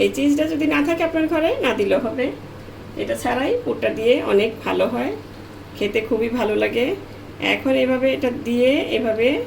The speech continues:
এভাবে একটু সিল করে দিবেন। এই যে ভালো মতো সিলটা করতে হবে, নইলে কিন্তু আবার পুরটা বেরিয়ে যেতে পারে। এই যে এইভাবে করে আমি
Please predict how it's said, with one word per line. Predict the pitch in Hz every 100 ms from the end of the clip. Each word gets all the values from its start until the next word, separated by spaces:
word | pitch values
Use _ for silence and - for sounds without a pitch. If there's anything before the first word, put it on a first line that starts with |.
| - - - - - - 196
এভাবে | 208 208 226 285
একটু | - 262 453 - - - -
সিল | 196 165
করে | 165 160
দিবেন। | 156 - - - - - - - 170
এই | 147
যে | - - - - - 185
ভালো | 190 214 254
মতো | 359 359
সিলটা | 285 233 240 240
করতে | 226 262
হবে, | 277 262 330 494 - - -
নইলে | 190 185 196
কিন্তু | 208 233
আবার | 269
পুরটা | 285 - 202
বেরিয়ে | 180 165 151
যেতে | 151 - -
পারে। | 87 - - - - - - - - - - - - - 170
এই | 127
যে | - - - - - - - - - - - - - - - - - - - - - - - - - - - - - - - - - - - - - - - -
এইভাবে | 180 202 226 233
করে | 247 262 403 494 - - - - - - - 170
আমি | 185 214